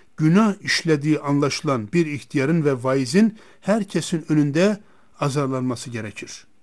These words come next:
Sorun bunu başkalarının önünde yapılıp yapılmayacağıdır. Kanımca topluluktan biri günah işlediğinde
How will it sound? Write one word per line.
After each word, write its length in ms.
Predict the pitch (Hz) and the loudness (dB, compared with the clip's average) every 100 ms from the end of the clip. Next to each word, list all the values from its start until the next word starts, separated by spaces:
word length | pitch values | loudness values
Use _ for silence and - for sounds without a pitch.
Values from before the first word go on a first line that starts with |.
| _ _ _ _ - - | _ _ _ _ -20 -20
Sorun 480 | - 160 185 254 247 _ _ - - | -2 2 6 4 2 _ _ -20 -8
bunu 300 | 160 185 190 | 2 4 4
başkalarının 800 | 170 156 - 185 175 175 180 214 | 2 0 -2 0 2 4 4 4
önünde 560 | 185 170 170 170 175 120 123 | 4 2 4 4 2 0 -4
yapılıp 640 | 139 143 160 208 190 - | -6 -4 0 0 0 -2
yapılmayacağıdır. 1080 | 156 - 240 208 151 120 123 107 101 120 - _ _ - - - | -4 0 4 6 4 2 -4 -8 -10 -16 -18 _ _ -20 -20 -2
Kanımca 520 | 170 247 226 196 - | 4 4 4 2 0
topluluktan 880 | 170 165 180 175 180 - 202 180 135 | -2 0 0 0 -2 2 4 4 4
biri 340 | 170 185 117 - - - - | 4 4 2 -4 -20 -14 -2
günah 320 | 165 233 220 | 4 4 4
işlediğinde 800 | - 160 131 131 117 127 202 | 0 -4 -2 -2 -2 0 0